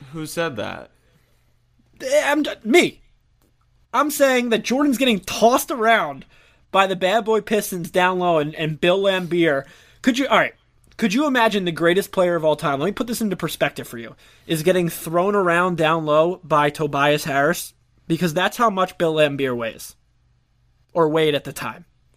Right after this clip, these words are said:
Speaker 1: Wait, but he, but M J was, like, a hundred eighty pound guard. What's that have to
Speaker 2: That's
Speaker 1: do
Speaker 2: what I'm
Speaker 1: with
Speaker 2: saying.
Speaker 1: So what's your point?
Speaker 2: That people are saying that,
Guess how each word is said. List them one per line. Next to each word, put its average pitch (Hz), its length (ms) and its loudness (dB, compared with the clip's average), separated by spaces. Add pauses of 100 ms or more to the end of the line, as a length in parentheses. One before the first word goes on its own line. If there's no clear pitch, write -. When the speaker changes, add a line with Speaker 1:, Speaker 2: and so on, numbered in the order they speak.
(200)
Speaker 1:
Wait, 156 280 -18 (280)
but 143 140 -12
he, - 200 -20
but 139 340 -16
M 160 160 -8
J 185 160 -8
was, 160 200 -10
like, 147 140 -10
a 120 80 -6
hundred 151 540 -12
eighty 139 280 -8
pound 127 440 -12
guard. 131 600 -10 (960)
What's 131 200 -12
that 180 140 -6
have 160 220 -10
to 143 80 -8
Speaker 2:
That's 120 100 -6
Speaker 1:
do 156 60 0
Speaker 2:
what 156 60 4
I'm 160 60 2
Speaker 1:
with 165 80 -10
Speaker 2:
saying. 233 420 0 (400)
Speaker 1:
So - 220 -16
what's 127 200 -8
your 120 80 -12
point? 165 420 -8 (1400)
Speaker 2:
That 202 140 0
people 226 300 -2
are 214 100 4
saying 240 440 0
that, 170 240 -2